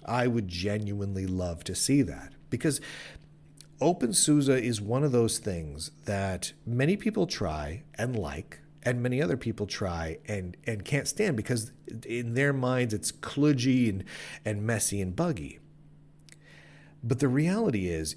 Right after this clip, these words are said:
if someone came in and said, "You know what? If I just strip out this piece and this piece, all the kludgy and buggy parts are gone.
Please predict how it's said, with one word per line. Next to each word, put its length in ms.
if 240
someone 580
came 320
in 300
and 120
said, 260
"You 120
know 120
what? 420
If 180
I 160
just 340
strip 320
out 300
this 180
piece 380
and 160
this 200
piece, 460
all 180
the 120
kludgy 440
and 120
buggy 280
parts 340
are 40
gone. 280